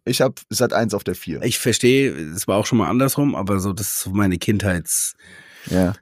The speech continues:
Speaker 2: okay, auf der fünf.
Speaker 1: Pro sieben.
Speaker 2: Da war bei uns immer R T L zwei.
Speaker 1: Das hab ich auf der sechs.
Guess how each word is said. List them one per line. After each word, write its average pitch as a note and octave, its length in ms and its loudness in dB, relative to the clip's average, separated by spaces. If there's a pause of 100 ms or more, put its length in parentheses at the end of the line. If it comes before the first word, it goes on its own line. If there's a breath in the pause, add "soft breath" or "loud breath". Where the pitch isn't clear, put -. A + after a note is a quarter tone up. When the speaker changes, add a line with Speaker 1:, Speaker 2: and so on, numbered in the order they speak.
(160)
Speaker 2:
okay, G#2 340 2
auf - 160 -2
der F#2+ 120 0
fünf. C#3 480 2 (360)
Speaker 1:
Pro G#2 160 -2
sieben. E2+ 380 0 (1200)
Speaker 2:
Da G2 460 4
war G2 180 4
bei F#2 100 0
uns F2+ 180 0
immer F#2+ 180 4
R E2 140 0
T - 100 -4
L E2 120 -2
zwei. F2+ 340 -2 (1300)
Speaker 1:
Das - 160 -6
hab A2 80 2
ich G#2+ 120 -2
auf F#2+ 60 -4
der G#2+ 120 2
sechs. G2 420 0